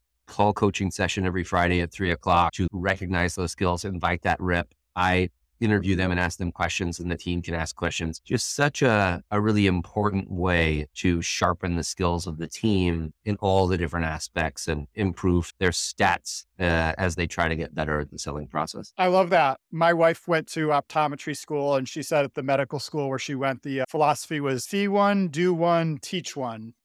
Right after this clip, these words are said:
Speaker 1: Yeah.
Speaker 2: And, and that's how you learn a new skill, is by teaching it to others. And so it sounds like that's, uh, part of what you're doing there as well, which I love. So are you going out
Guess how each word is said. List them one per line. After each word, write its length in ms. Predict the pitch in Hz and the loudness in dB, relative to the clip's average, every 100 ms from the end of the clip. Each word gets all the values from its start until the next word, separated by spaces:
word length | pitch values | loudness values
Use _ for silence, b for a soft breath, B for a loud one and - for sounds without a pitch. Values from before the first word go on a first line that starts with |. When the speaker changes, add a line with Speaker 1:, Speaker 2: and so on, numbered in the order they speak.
| _ - | _ -2
Speaker 1:
Yeah. 140 | 147 | 0
Speaker 2:
And, 200 | 143 143 | 0 -2
and 160 | 151 151 | -2 2
that's 220 | 165 151 | 2 2
how 120 | 175 | 2
you 180 | 156 151 | 2 0
learn 320 | 143 156 156 | 0 2 2
a 60 | 151 | 0
new 180 | 147 143 | 0 -2
skill, 560 | - 165 147 131 127 | -2 0 2 2 -2
is 320 | 135 127 120 139 | -6 -8 -10 -4
by 180 | 135 | -2
teaching 440 | 131 - 170 - 143 | -2 -2 -4 -4 -4
it 140 | 135 _ | -6 _
to 120 | - | 0
others. 400 | 156 156 143 123 | 4 4 2 -2
And 160 | 143 131 | -4 -6
so 360 | - 139 131 120 - | 2 4 2 0 -8
it 140 | 151 | -2
sounds 240 | 160 156 143 | 2 2 2
like 160 | 143 | 0
that's, 300 | 151 139 - | 2 2 2
uh, 220 | 143 127 117 | 2 2 0
part 180 | - 170 | 2 2
of 80 | 143 | 2
what 140 | 160 | -2
you're 100 | 151 | 0
doing 220 | 151 151 147 | 0 2 2
there 160 | 143 | 2
as 120 | 135 | 0
well, 320 | 120 139 135 123 | 2 4 4 2
which 160 | 123 | -2
I 100 | 139 | 0
love. 300 | 135 135 120 - | 2 2 0 -6
So 300 | - 214 208 | 2 4 4
are 140 | 196 202 | 4 4
you 480 | 208 233 233 226 - _ _ _ - 156 | 4 2 2 -2 -6 _ _ _ -18 0
going 320 | 196 190 190 | 4 6 6
out 320 | 175 180 202 | 4 6 4